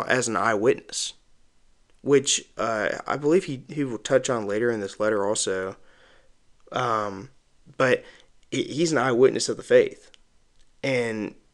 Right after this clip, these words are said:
he's teaching directly what he heard from Jesus. And he, that, that's another big part about the apostolic authority,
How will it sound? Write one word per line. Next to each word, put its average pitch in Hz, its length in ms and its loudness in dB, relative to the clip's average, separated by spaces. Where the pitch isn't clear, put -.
he's 175 440 -2
teaching 139 400 -4
directly 117 340 0
what 110 140 0
he 98 60 -6
heard 92 160 -2
from 85 140 -12
Jesus. - 540 -10
And 117 480 -2
he, 139 720 -2
that, 135 280 4
that's 139 260 4
another 120 280 0
big 107 260 -4
part 104 180 2
about 98 180 0
the 104 240 0
apostolic 95 420 -4
authority, 73 500 -4